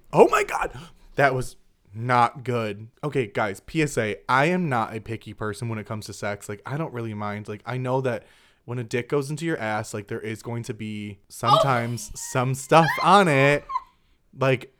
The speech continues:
Speaker 1: I understand that, and I'm not gonna, like, I'm not one that's gonna be, like, embarrass somebody else and be like, "Oh my God, what the fuck is
Speaker 2: <laughs>
Speaker 1: that?" And I didn't do that. I held my cool,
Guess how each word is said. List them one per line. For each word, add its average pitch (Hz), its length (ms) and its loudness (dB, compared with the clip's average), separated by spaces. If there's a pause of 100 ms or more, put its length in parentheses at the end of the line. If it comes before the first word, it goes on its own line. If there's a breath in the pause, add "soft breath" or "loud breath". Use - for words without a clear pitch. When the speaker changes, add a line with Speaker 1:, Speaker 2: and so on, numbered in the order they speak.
(100)
Speaker 1:
I 131 220 8
understand 180 720 2
that, 147 340 4
and 139 140 0
I'm 139 240 0
not 147 380 2 (140)
gonna, 165 240 -6
like, 151 260 -6
I'm 170 100 -6
not 190 180 -8
one 170 100 -2
that's 160 140 -8
gonna 143 200 -8
be, 123 100 -6
like, 113 200 -6
embarrass 107 560 -8 (140)
somebody 110 320 -10
else 104 140 -8
and 113 60 -16
be 107 60 -10
like, 101 180 -12
"Oh 123 80 -4
my 117 140 -6
God, 107 200 -4
what 107 160 -6
the 104 120 -8 (140)
fuck 123 240 2
is 117 140 -6
Speaker 2:
<laughs> - 20 -6
Speaker 1:
that?" 117 420 0 (800 soft breath)
And 151 120 2
I 147 100 2
didn't 135 340 2
do 113 140 -4
that. 101 240 -4
I 123 120 -2
held 143 480 0
my 165 160 4
cool, 160 640 2